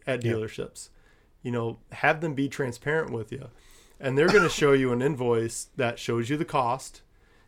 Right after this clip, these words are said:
Speaker 1: and now there's something else on there. It's called holdback, right? So
Speaker 2: Mm-hmm.
Speaker 1: if you were to look at an invoice, it's gonna have your M S R P, manufacturer suggested retail price,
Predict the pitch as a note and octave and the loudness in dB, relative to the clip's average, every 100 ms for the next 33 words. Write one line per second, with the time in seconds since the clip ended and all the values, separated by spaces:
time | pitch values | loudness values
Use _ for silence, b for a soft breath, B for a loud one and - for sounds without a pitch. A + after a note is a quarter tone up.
0 | _ B2+ B2+ A#2+ A#2+ A#2+ - B2 A#2 B2+ | _ 2 4 2 2 0 0 -2 0 2
1 | F#3+ - C3+ B2 A#2+ A#2 A#2 - A2+ - | 2 0 -2 0 0 -2 -4 -8 -8 -6
2 | E3 D#3 A2 - - - _ b b b | -4 -4 -4 -10 -12 -20 _ b b b
3 | b - A#2 A#2 - C3 A#2+ A#2 B2 - | b -6 -2 -2 0 2 4 2 0 -4
4 | D3 - D3+ F3 E3+ D#3+ D#3 D3 B2 B2 | -4 0 0 2 2 2 2 0 0 -2
5 | A2+ - A#2+ A2+ B2 B2 - A#2 B2 - | -2 -6 -6 -2 -2 -2 -2 -4 -4 -2
6 | C#3+ C#3 A#2+ A#2 A2+ A2+ A#2+ B2 - B2 | -4 -2 -4 -4 -4 -6 -4 -6 -6 -6
7 | B2 - - A#2 B2+ A#2+ C#3 A#2 A2 A#2 | -6 -8 -10 -6 -6 -6 -6 -6 -4 -6
8 | A2 - A2+ A2+ A#2 | -6 -6 -6 -6 -8